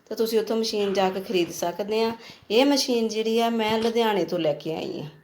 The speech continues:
ਤੇ ਇਹਦਾ ਰੇਟ ਕੀ ਆ ਮੈਂ ਉਹ ਵੀ ਦੱਸ ਦੂੰਗੀ। ਜੇ ਤੁਸੀਂ ਮਸ਼ੀਨ ਖਰੀਦਣੀ ਆ ਤਾਂ ਤੁਹਾਨੂੰ ਮੇਰੀ ਮਸ਼ੀਨ ਕਿੱਦਾਂ ਦੀ ਲੱਗੀ ਤੇ ਤੁਸੀਂ ਮੈਨੂੰ ਕੁਮੈਂਟ 'ਚ ਜ਼ਰੂਰ ਦੱਸਿਓ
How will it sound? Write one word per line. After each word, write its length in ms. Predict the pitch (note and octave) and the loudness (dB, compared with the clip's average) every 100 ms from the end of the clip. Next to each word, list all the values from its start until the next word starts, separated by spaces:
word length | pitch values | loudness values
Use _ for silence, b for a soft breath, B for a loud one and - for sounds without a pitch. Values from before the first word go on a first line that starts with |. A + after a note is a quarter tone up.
| B B B B | B B B B
ਤੇ 80 | G3+ | 2
ਇਹਦਾ 180 | A3 A#3+ | 6 8
ਰੇਟ 260 | A3 G3 | 6 4
ਕੀ 220 | A3 A#3 B3+ | 0 2 4
ਆ 80 | |
ਮੈਂ 180 | B3 A#3+ | 4 2
ਉਹ 120 | F3 | 0
ਵੀ 100 | E3+ | -2
ਦੱਸ 240 | - A3 A3 | 2 0 0
ਦੂੰਗੀ। 480 | A3+ A#3 B3+ B3+ B3+ B B - | 0 0 2 0 -2 B B 2
ਜੇ 140 | G#3+ | 4
ਤੁਸੀਂ 240 | G#3 G#3 G#3+ | 4 2 0
ਮਸ਼ੀਨ 340 | G#3+ G#3+ G#3+ | 2 0 -2
ਖਰੀਦਣੀ 520 | A#3+ G3 - D#3+ D#3+ | 0 0 2 0 0
ਆ 40 | D#3+ | -2
ਤਾਂ 100 | F3 | -2
ਤੁਹਾਨੂੰ 260 | A3+ A3+ | 0 2
ਮੇਰੀ 220 | A3 G#3+ | 4 4
ਮਸ਼ੀਨ 380 | G#3 G#3 G3+ G3 | 4 2 0 0
ਕਿੱਦਾਂ 320 | F3+ D#3 D#3+ | 0 -4 0
ਦੀ 120 | F#3+ G#3+ | 2 2
ਲੱਗੀ 500 | G#3+ G3 A3 A3+ A3+ B B B B | 0 0 2 2 -2 B B B B
ਤੇ 120 | A3+ | -2
ਤੁਸੀਂ 240 | G#3+ G#3+ G#3 | 0 -2 0
ਮੈਨੂੰ 180 | G3 | 0
ਕੁਮੈਂਟ 380 | G3 F3+ E3+ F3 | 0 0 0 -2
'ਚ 120 | F#3+ | -4
ਜ਼ਰੂਰ 320 | F#3 E3+ F3+ G#3+ | -4 -2 2 2
ਦੱਸਿਓ 580 | A3+ - A#3 A3+ A#3 | 0 -2 2 2 0